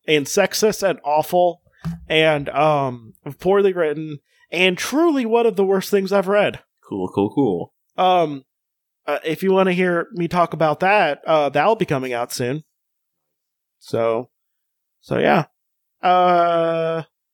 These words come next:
Speaker 1: yeah, you do your plugs.
Speaker 2: Yep. Well, uh, speaking of comics, Animorphs is getting a comic adaptation for some reason in two thousand nineteen. But,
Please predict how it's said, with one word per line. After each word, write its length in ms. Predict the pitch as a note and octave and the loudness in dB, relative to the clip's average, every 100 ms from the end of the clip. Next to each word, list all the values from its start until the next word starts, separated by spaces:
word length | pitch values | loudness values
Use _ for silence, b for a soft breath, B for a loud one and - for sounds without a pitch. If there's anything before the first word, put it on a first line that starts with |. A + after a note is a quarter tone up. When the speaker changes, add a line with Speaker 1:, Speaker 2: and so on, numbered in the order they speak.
| _ _ _ _ _ _ _ - | _ _ _ _ _ _ _ -2
Speaker 1:
yeah, 140 | F3 | 0
you 160 | E3+ F#3 | 0 0
do 100 | F#3 | -2
your 180 | F3+ D#3+ | -2 -2
plugs. 480 | - B2+ B2 - - | -4 -6 -8 -14 -16
Speaker 2:
Yep. 160 | B2 - _ _ | -16 -18 _ _
Well, 380 | G2 G2+ A2+ B2+ | 0 4 4 2
uh, 220 | A2+ F#2 D#2+ | 0 0 0
speaking 520 | - - G#2+ - F2 | -6 -8 -8 -6 -8
of 140 | D2 | -8
comics, 680 | - B2+ D3+ F#2 - - - _ _ _ _ _ - | -2 0 0 -2 -6 -14 -14 _ _ _ _ _ -4
Animorphs 560 | B2+ A3 A2+ F2 D2 - | -2 0 0 0 -2 -8
is 140 | F2 | -4
getting 380 | G2 F2+ F2 F2 | 0 2 0 -2
a 180 | F2 E2+ | -2 -2
comic 360 | - F2+ E2+ - | -2 -4 -2 -4
adaptation 760 | F2 E2 D2 F2 E2+ F#2 A2 - _ _ | -4 -4 -4 -4 -4 -4 -6 -10 _ _
for 160 | - E2 | -6 -4
some 240 | - E2 | -2 0
reason 260 | F2 D#2+ D#2+ | -2 -2 -8
in 100 | D#2+ | -8
two 120 | G2 | -4
thousand 300 | E2 D#2+ D#2+ | -2 -2 -2
nineteen. 600 | D#2+ E2+ F#2+ F#2 C#3+ - _ _ _ _ - | -4 -4 -2 0 0 -2 _ _ _ _ -2
But, 320 | E2 D#2+ - | 0 0 -2